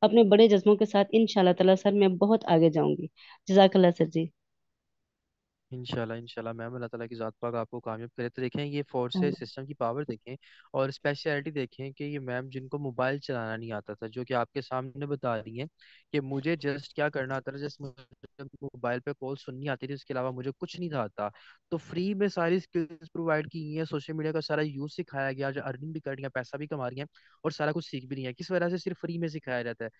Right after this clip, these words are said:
Speaker 2: तो यही चीज़ें बताते हैं कि जब आपको सिखाया जाता है ना, तो आप अच्छे तरीके से सीखा भी करें। मैम, अल्लाह ताला की ज़ात आपको बहुत ज़्यादा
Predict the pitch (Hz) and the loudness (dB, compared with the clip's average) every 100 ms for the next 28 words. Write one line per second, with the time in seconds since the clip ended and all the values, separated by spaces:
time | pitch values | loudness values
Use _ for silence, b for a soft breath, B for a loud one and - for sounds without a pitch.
0 | _ _ 170 165 196 202 185 180 151 135 | _ _ -6 -4 -4 -4 -4 -2 -2 -4
1 | 131 160 156 151 147 160 - - 117 123 | -4 -6 -6 -4 -6 -8 -12 -8 -4 -4
2 | 143 143 160 151 135 - - 135 123 139 | -4 -6 -8 -4 -4 -6 -10 -14 -10 -12
3 | 135 123 131 147 143 139 139 147 139 135 | -12 -10 -8 -6 -6 -6 -6 -4 -4 -4
4 | 139 147 135 123 135 127 135 123 131 139 | -6 -4 -4 -4 -4 -6 -6 -6 -4 -4